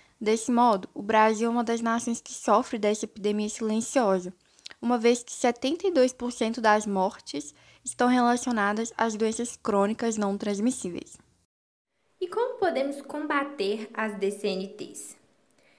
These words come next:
Speaker 2: Bem, existem algumas estratégias para enfrentar essas doenças, mas para implementá-las precisamos da ajuda de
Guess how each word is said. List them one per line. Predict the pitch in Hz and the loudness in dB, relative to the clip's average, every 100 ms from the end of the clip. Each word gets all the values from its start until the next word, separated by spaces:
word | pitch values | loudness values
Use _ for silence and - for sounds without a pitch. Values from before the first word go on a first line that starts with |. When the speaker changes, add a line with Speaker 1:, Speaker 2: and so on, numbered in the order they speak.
| _ _ | _ _
Speaker 2:
Bem, | 185 202 - - - | -4 -2 -2 -8 -4
existem | 208 214 269 294 381 | 2 2 0 -4 -2
algumas | 233 220 202 190 | -2 -2 -2 -4
estratégias | 180 - 180 180 180 208 226 | -8 -8 -8 -2 -2 -2 -6
para | - 240 | -6 -4
enfrentar | 247 - 311 370 302 233 | -4 -8 -8 -6 -2 -2
essas | 262 262 254 | -2 -8 -8
doenças, | 302 294 - - - - _ | -4 -4 -4 -12 -18 -20 _
mas | 208 202 | -8 -4
para | 226 262 | -2 -2
implementá-las | 294 214 - 170 - 196 175 175 | -4 -6 -8 -10 -8 -8 -8 -12
precisamos | - 202 202 202 196 208 214 | -14 -14 -14 -14 -12 -10 -8
da | 214 | -8
ajuda | 202 214 226 | -8 -10 -10
de | 202 220 | -10 -12